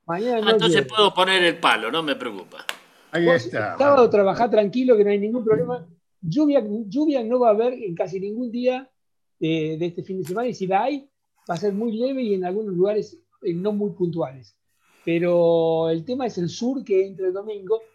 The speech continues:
Speaker 1: y se acaba todo este periodo de inestabilidad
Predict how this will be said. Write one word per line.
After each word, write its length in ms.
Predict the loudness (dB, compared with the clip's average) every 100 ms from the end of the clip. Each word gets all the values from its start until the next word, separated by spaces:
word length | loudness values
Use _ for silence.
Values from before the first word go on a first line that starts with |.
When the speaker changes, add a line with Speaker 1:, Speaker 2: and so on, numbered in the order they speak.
| _ -14
Speaker 1:
y 60 |
se 140 | -10 -6
acaba 460 | 0 2 0 -2
todo 260 | 0 2 2
este 180 | 0 -4
periodo 520 | -2 -4 -2 0 0
de 100 | 0
inestabilidad 840 | -2 -6 -10 -6 -4 -2 0 -2